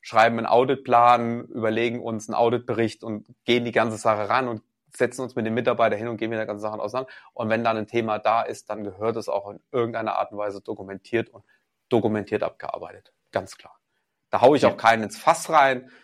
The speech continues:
Speaker 1: nach dem Motto, dass der Geschäftsleiter, "Ja, gut, hier hat, hat die Erna, hat die Erna aus der Personalabteilung wieder geschlafen", darum geht's in keinster Weise. Aber es geht halt einfach darum, wir prüfen was und wenn wir's prüfen, dokumentieren wir, was wir geprüft haben. Sowohl ob's gut, als auch ob's schlecht war.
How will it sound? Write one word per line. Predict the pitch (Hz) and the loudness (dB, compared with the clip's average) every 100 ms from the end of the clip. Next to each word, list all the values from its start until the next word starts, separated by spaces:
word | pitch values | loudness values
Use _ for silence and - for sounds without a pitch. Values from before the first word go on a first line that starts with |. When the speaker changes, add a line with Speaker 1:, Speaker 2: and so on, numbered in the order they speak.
| _ - | _ 0
Speaker 1:
nach | 120 | 2
dem | 127 113 | 2 2
Motto, | 123 123 117 | 4 4 4
dass | 117 110 | 4 2
der | 113 | -2
Geschäftsleiter, | 110 131 123 - 123 117 | 0 2 2 4 2 6
"Ja, | 107 117 127 | 6 8 8
gut, | 107 139 131 | 4 -2 0
hier | 123 113 | 2 4
hat, | 123 - _ _ _ | 2 -4 _ _ _
hat | - - | -2 0
die | - | 4
Erna, | 120 262 131 - | 4 6 6 4
hat | 123 | 2
die | 98 | 2
Erna | 131 131 | 4 2
aus | 131 | 2
der | 120 | 2
Personalabteilung | 120 110 113 139 131 123 120 117 | 4 2 4 4 4 4 2 2
wieder | 117 113 | -2 -4
geschlafen", | 107 127 135 139 123 | 0 2 2 2 -6
darum | 117 - 113 | -12 -12 -6
geht's | 131 120 | -6 -6
in | 113 | -8
keinster | - 147 - 127 120 | -6 -6 -4 -2 0
Weise. | 156 170 160 156 - - - | 2 2 0 -2 -8 -20 -14
Aber | 107 | -10
es | 107 - | -10 -6
geht | 131 127 | -4 -2
halt | 113 | -2
einfach | 113 107 107 | -2 -4 -6
darum, | - 107 - 107 104 - | 0 0 0 -10 -12 -12
wir | 98 | -12
prüfen | - 135 127 120 | 2 2 2 -2
was | 117 113 | -2 -2
und | - 101 | -8 -6
wenn | 95 | -6
wir's | 98 | -8
prüfen, | - 120 107 107 | -6 -4 -4 -6
dokumentieren | 101 98 95 101 98 | -10 -10 -10 -12 -10
wir, | 92 | -10
was | - | -10
wir | 92 | -16
geprüft | - 92 - _ | -18 -20 -20 _
haben. | _ _ _ | _ _ _
Sowohl | _ 123 110 131 | _ 2 6 6
ob's | 113 - | 4 0
gut, | - 139 151 - _ _ | -2 0 -2 -10 _ _
als | - 101 | -6 -6
auch | 92 | -8
ob's | - - | -16 -20
schlecht | - - - | -20 -20 -20
war. | - | -20